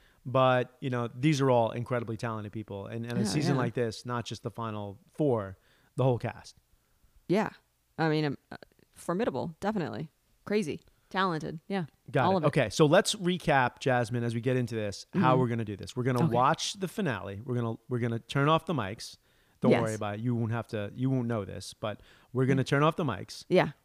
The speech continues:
Speaker 1: Watch Act One.
Speaker 2: Yeah.
Speaker 1: Pause the
Speaker 2: Until the first commercial, uh,
Speaker 1: Right. Pause
Speaker 2: otherwise
Speaker 1: it when the
Speaker 2: known.
Speaker 1: commercial
Speaker 2: Yes.
Speaker 1: comes
Speaker 2: Pause it
Speaker 1: on.
Speaker 2: for the first commercial. Yep.
Speaker 1: And basically, each act of the show, which there should be four or five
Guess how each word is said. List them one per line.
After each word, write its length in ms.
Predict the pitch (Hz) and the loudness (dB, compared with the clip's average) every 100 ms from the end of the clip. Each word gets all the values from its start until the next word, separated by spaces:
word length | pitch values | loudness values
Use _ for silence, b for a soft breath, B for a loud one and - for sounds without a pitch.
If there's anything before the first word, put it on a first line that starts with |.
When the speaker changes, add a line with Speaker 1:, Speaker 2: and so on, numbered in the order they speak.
| _ | _
Speaker 1:
Watch 380 | 120 127 127 - _ _ _ | 2 4 2 -8 _ _ _
Act 240 | 127 135 - | -2 -2 0
One. 280 | 135 107 127 _ | -2 -2 -8 _
Speaker 2:
Yeah. 140 | - - _ _ _ _ _ _ _ _ - | -2 -2 _ _ _ _ _ _ _ _ 0
Speaker 1:
Pause 400 | 143 131 139 127 | 4 6 6 4
the 100 | 139 | 4
Speaker 2:
Until 200 | 135 185 | 8 6
the 100 | 175 | 6
first 280 | 175 170 | 4 0
commercial, 520 | - 170 - - 190 180 - | 0 -2 -2 -4 -6 -6 -8
uh, 40 | - | -2
Speaker 1:
Right. 140 | 127 151 | -2 0
Pause 140 | 156 | 2
Speaker 2:
otherwise 340 | 151 156 165 170 | 6 8 8 6
Speaker 1:
it 40 | |
when 80 | 170 | 4
the 60 | 156 | 4
Speaker 2:
known. 80 | |
Speaker 1:
commercial 400 | 175 139 113 - | 0 -2 -4 -4
Speaker 2:
Yes. 280 | 107 117 - _ | -6 -6 -12 _
Speaker 1:
comes 100 | - | -2
Speaker 2:
Pause 140 | 160 165 | 0 -2
it 40 | |
Speaker 1:
on. 60 | - | -4
Speaker 2:
for 60 | |
the 80 | 175 | -2
first 180 | 170 170 | -2 -2
commercial. 400 | 175 151 160 220 | -4 -4 -4 -4
Yep. 220 | 233 165 - _ _ | -4 -6 -6 _ _
Speaker 1:
And 300 | 135 139 147 | -2 -2 2
basically, 420 | 190 185 170 151 | 4 4 2 2
each 260 | 151 175 - | 2 -2 0
act 260 | 147 143 - | 0 0 -2
of 120 | 160 | -2
the 80 | 190 | -4
show, 380 | - 101 120 139 | -4 -6 -6 -6
which 240 | 120 - | -8 -6
there 160 | 127 120 | -4 -4
should 240 | - 117 | -4 -6
be 180 | 113 120 | -4 -4
four 340 | 110 127 120 | -4 -2 0
or 60 | 123 | -2
five 460 | - 95 98 - | -4 -8 -8 -12